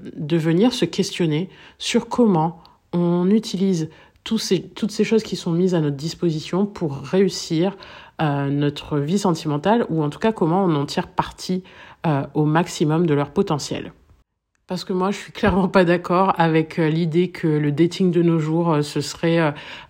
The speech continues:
euh, un peu proche de cette, euh, impression qu'on aurait de naviguer dans une piscine remplie d'eau des toilettes, hein. <laughs> Je pense que, au contraire, euh, il y a beaucoup plus à retirer de nos rencontres.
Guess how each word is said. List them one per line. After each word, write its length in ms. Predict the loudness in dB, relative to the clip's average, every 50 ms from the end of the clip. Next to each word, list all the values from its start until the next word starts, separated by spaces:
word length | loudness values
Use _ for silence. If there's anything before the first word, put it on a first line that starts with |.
| -2
euh, 400 | -2 0 2 2 2 2 2 2 0 -2 -8 -8 -2
un 120 | 0 0 0
peu 160 | 0 -2 -4
proche 240 | -2 0 2 2 2
de 100 | 2 2
cette, 320 | 2 2 -2 -2 -2 -2
euh, 200 | 0 2 2 0 0
impression 460 | 0 0 0 2 0 0 0 0 -2 -2
qu'on 160 | 0 0 0
aurait 220 | 2 2 2 2
de 60 | 2
naviguer 440 | 2 2 2 2 0 0 4 4 4
dans 160 | 4 4 2
une 160 | 0 0 -2 -4
piscine 460 | -4 -4 -4 -4 -2 -2 -2 -2 0
remplie 360 | 0 0 -2 -2 -2 -4 -4
d'eau 160 | 0 2 2
des 120 | 2 2 0
toilettes, 480 | 0 0 0 0 0 0 -2 -6 -10 _
hein. 180 | -4 -4 -4 -4 -10 -12 -12
<laughs> 220 | -12 -12 -4 0
Je 960 | 2 6 8 8 8 8 6 4 2 2 0 0 0 0 0 0 -2 -2 -8
pense 360 | -2 0 2 4 4 2 0 -6
que, 340 | -2 4 6 6 6 6 6
au 100 | 4 2
contraire, 600 | 4 4 0 0 0 0 2 2 4 4 4 4
euh, 200 | 2 2 4 4 2
il 60 | 2
y 80 | 2
a 60 | 2 2
beaucoup 280 | 2 0 0 0 -4
plus 260 | -4 -2 -2 -2 0
à 60 | 0 0
retirer 400 | 0 0 -2 -4 -2 -2 -2 0
de 60 | 0
nos 80 | -2
rencontres. 560 | 0 0 -2 0 2 2 2 2 0 -4 -10